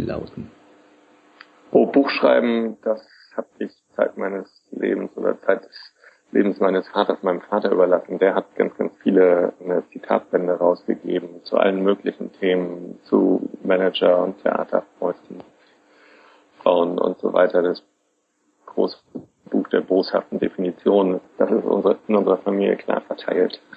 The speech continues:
Speaker 1: Was war der beste Rat, den du erhalten hast?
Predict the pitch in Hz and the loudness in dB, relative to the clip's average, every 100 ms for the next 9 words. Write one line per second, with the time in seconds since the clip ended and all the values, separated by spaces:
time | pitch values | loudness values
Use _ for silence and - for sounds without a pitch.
0 | - _ _ _ _ - 110 117 127 127 | -20 _ _ _ _ 0 2 4 4 4
1 | 127 131 120 98 98 104 104 101 95 90 | 0 -2 -4 -4 -4 -6 -8 -10 -8 -4
2 | 87 87 90 87 92 92 - _ | -4 -6 -8 -8 -8 -10 -12 _